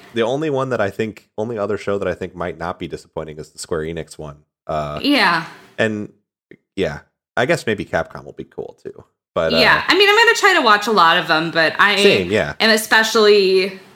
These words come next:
Speaker 2: but I, I think the one that made me go the most excited was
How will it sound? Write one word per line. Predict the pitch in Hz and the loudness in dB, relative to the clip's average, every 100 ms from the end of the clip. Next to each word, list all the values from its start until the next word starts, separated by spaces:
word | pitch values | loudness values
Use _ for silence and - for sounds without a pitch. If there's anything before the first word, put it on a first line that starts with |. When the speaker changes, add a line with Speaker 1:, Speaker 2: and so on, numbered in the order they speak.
| 190 | -2
Speaker 2:
but | 220 196 - | 2 2 2
I, | 247 226 | 0 2
I | |
think | 254 294 294 | 2 0 2
the | 262 | 2
one | 233 | 2
that | 233 196 | 2 2
made | 208 208 | 2 2
me | 196 196 185 | 2 0 -2
go | - 190 185 175 180 - | -6 -2 0 2 -2 -6
the | 208 | -2
most | 175 165 | -2 -2
excited | 202 - 190 175 165 160 | -6 -2 0 0 -2 -2
was | 156 156 | -4 -6